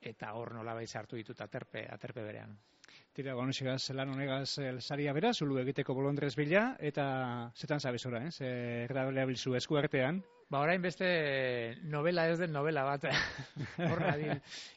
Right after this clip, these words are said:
Speaker 1: idatzi nahian, em, kritikez osatutako novela bat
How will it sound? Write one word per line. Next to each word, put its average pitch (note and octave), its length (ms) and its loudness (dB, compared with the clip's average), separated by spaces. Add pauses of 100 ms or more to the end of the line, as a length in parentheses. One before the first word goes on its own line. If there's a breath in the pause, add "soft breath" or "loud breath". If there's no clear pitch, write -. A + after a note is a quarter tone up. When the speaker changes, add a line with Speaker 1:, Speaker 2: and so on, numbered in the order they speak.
Speaker 1:
idatzi C#3 340 -4
nahian, B2+ 380 -2
em, A2 320 -10 (960)
kritikez D#3 480 -2
osatutako B2 500 -6
novela A#2 300 -4
bat A2 180 -8